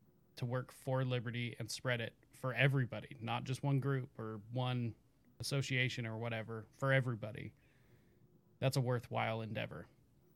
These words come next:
And I think everyone should get behind that. Um, i-, it's, it's not just for one person or one group or anything. It matters for everyone, whether people wanna recognize that or not. And I think that's one of the hardest things, is seeing that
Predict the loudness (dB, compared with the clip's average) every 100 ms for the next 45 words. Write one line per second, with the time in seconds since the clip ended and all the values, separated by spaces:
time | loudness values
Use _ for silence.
0 | _ -4 -2 0 2 2 0 -2 -4 -6
1 | -6 -8 -6 -4 -4 -4 -8 -12 -18 -20
2 | -20 -16 -6 -4 -4 -6 -10 _ _ _
3 | _ -20 -20 _ -2 0 0 -4 -4 -4
4 | 0 0 0 -2 -2 -2 -6 -14 -16 -20
5 | -20 -10 -2 0 0 -4 -4 -6 -6 -6
6 | -6 -6 -6 -8 -6 -8 -8 -8 -6 -6
7 | -4 -4 -4 -6 -18 -20 -20 -20 -20 -10
8 | -2 0 0 -2 -4 -10 -20 -20 -20 -4
9 | 0 0 0 -2 -4 -6 -8 -6 -4 -2
10 | -4 -6 -4 -2 -2 -2 -2 0 0 0
11 | -2 -4 -6 -6 -8 -6 -6 -8 -14 -20
12 | -20 -20 -4 2 4 6 4 2 0 0
13 | 0 0 -2 -2 0 2 4 2 -2 -4
14 | 0 4 4 4 2 -2 -4